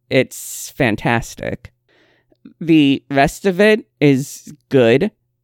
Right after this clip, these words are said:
but I think that the overall story, you still have the, the remaining three stories are still better, in my opinion. So I think this,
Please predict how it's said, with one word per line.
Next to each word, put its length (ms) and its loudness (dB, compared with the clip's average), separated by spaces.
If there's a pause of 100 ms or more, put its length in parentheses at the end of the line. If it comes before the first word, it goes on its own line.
(520)
but 460 0 (300)
I 160 2
think 260 -2
that 220 0
the 160 0
overall 580 2
story, 480 0
you 160 0
still 360 -4
have 440 -4 (480)
the, 300 -2
the 240 2
remaining 580 2
three 300 -4
stories 680 -4
are 200 -4
still 600 -6 (180)
better, 560 -4
in 180 -4
my 140 -6
opinion. 680 -4
So 260 0
I 100 2
think 240 -6
this, 300 -10